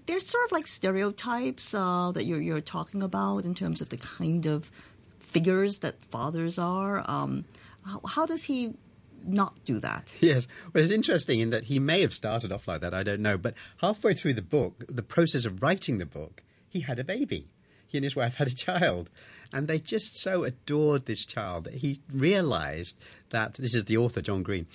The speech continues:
Speaker 2: he realized that, you know, it's not parents oppressing their child. In fact, parents just are silly about their child. They just adore them, whatever they s-, do and say. And so the two parents in this book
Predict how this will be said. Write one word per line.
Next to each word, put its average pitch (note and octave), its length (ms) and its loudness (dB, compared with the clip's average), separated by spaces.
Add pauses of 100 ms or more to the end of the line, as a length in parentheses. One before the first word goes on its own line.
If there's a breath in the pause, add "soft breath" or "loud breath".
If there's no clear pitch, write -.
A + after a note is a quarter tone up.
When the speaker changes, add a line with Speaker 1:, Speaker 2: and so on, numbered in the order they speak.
(180 loud breath)
Speaker 2:
he D#3+ 100 0
realized D#3+ 640 0
that, A#2 320 0 (320 loud breath)
you E3 120 0
know, A2 220 4
it's - 220 -4
not D#3+ 360 0 (1000)
parents A#2+ 420 4
oppressing A2 400 -2
their F#2+ 100 -2
child. F2+ 280 -4
In B2 80 0
fact, B2 260 -2 (240 loud breath)
parents F3 380 0 (120)
just - 260 -2 (120)
are B2 80 -6
silly C#3+ 460 4
about F#2 260 -4
their G2 120 -6
child. F#2+ 280 -4
They B2+ 160 -2
just C#3+ 240 -2
adore C#3 460 2
them, G2 180 2
whatever A2 320 0
they G#2 80 2
s-, A#2+ 140 0
do A2 200 -2
and A2 120 0
say. G#2+ 340 0 (320 loud breath)
And D3 140 0
so E3+ 120 6
the D3+ 100 0
two G#3 200 2
parents C#3 480 0
in G#2+ 60 -4
this A2 140 -2
book F#2+ 360 -4